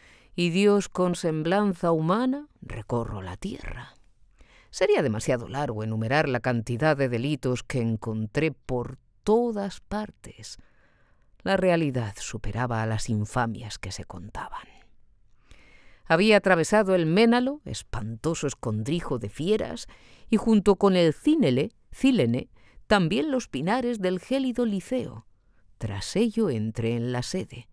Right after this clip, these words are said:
en la inhóspita morada del tirano de Arcadia, cuando ya el crepúsculo daba paso a la noche.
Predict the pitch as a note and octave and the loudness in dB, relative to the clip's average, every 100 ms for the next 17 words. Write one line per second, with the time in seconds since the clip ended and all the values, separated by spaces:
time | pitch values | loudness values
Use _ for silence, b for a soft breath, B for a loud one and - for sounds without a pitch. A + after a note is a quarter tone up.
0 | _ - G#3+ A#3 B3+ F4 - - - A2 | _ -4 -2 0 -2 -4 -8 -10 -6 -2
1 | A2+ E3 F3 D#3 D3 B2 A2 D#3+ F#3 D#3 | 0 2 2 0 -2 -2 -2 0 0 0
2 | D3 B2+ - F3+ G3 G3+ A3+ B B B | 0 -2 -4 -4 -2 -4 -6 B B B
3 | B - A#3+ G#3+ G#3+ G#3 F#3+ F3 D#3 F#3+ | B 2 4 6 6 6 4 2 0 0
4 | F#3 - A#2+ A2+ G#2+ D#3 D#3 C3 D#3 D3+ | -2 -2 -6 -6 -2 -2 -2 -4 -6 -6
5 | - - A#2 B2 B2+ - - - | -8 -10 -8 -10 -12 -14 -16 -18